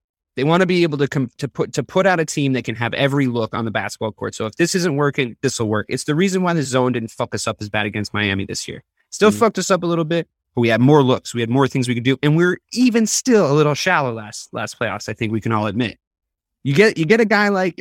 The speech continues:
Speaker 1: uh, Markkanen in, I think, uh, that gives you just another look. Fuck it. Another look. Like, what does it look like on, in the two, in the two big man rotation with him in there, with Rob? Like, let's see what it looks like. Let's, you know, let's, let's play with it.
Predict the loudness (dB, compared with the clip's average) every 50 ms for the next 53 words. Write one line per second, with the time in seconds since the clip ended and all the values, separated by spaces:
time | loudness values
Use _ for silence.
0 | -8 _ 0 2 2 2 4 4 4 4 2 2 0 0 0 2 0 0 0 0
1 | -2 -2 -2 -2 -2 -2 -2 -6 -10 -18 _ _ _ _ _ _ -8 -8 -2 -2
2 | -2 0 2 0 0 0 -2 -2 -2 -2 0 0 2 2 4 4 4 4 6 4
3 | 4 4 2 2 2 2 2 2 -2 -6 -4 _ -2 0 2 2 4 2 2 2
4 | 4 2 2 2 0 -2 -2 0 -2 0 0 0 0 0 0 0 0 -2 0 0
5 | 0 2 2 2 0 0 0 0 0 0 0 -2 -2 -2 -2 -2 -2 -2 -2 -2
6 | -4 -2 -4 -4 -2 -2 -2 -2 0 0 0 0 -2 -4 -2 -2 -2 -2 -2 -2
7 | -4 -2 -2 -4 -6 -8 _ _ _ _ _ _ _ _ 0 2 4 4 4 4
8 | 4 4 4 4 4 2 2 -2 0 0 2 4 4 4 2 2 0 -2 -2 -2
9 | -4 -4 -4 -2 0 2 2 2 2 0 0 -2 -4 -6 -6 -6 -6 -6 -8 -8
10 | -6 -8 -6 -2 0 0 2 2 0 0 -2 -4 -8 -4 -4 -4 -4 -4 -2 0
11 | 0 2 0 -2 -4 -6 -10